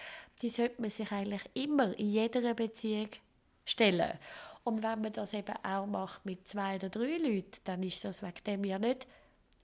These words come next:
schwieriger. Es sind einfach mehr Leute beteiligt, aber nicht das an sich ist das Problem. Was häufig zu einem Bumerang wird, dass sich die Leute eben da nicht so aufmerksam Mühe geben oder wie finden, ja, ja, das kommt dann schon gut. Ich weiss zwar,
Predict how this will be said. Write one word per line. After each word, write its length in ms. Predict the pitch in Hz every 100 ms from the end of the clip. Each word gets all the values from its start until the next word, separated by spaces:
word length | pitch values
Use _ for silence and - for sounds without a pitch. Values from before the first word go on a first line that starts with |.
| _
schwieriger. 800 | - 247 277 311 196 175 - 170
Es 180 | 165 -
sind 100 | 190
einfach 240 | 175 175 -
mehr 240 | 196 190
Leute 280 | 190 269 311
beteiligt, 800 | 285 277 277 254 202 170 - 175
aber 100 | 180
nicht 220 | 202 233 - -
das 340 | 240 262 269
an 240 | 262 247
sich 320 | 247 247 240 254
ist 140 | 247
das 40 |
Problem. 540 | - 240 247 240 180 165 - - - -
Was 260 | 214 208
häufig 460 | 240 254 254 240 -
zu 100 | -
einem 180 | 202 202
Bumerang 640 | 233 233 247 233 233 226
wird, 400 | 247 226 175 -
dass 160 | 190 -
sich 140 | 202 -
die 120 | - 202
Leute 180 | 202
eben 180 | 202 185
da 200 | 185 180 175 - - -
nicht 300 | 208 220 233
so 200 | 254 254
aufmerksam 720 | 233 220 240 226 - 233 226 220
Mühe 280 | 220 226
geben 400 | 233 226 214 220
oder 220 | 214 196 196
wie 120 | 208
finden, 320 | 220 208 196
ja, 120 | 185
ja, 140 | 208 196
das 180 | 190
kommt 280 | - 196 185
dann 160 | 185 175
schon 240 | 220 247
gut. 280 | 247 233 226
Ich 120 | 190
weiss 440 | 175 190 240 262 -
zwar, 440 | - 226 226 226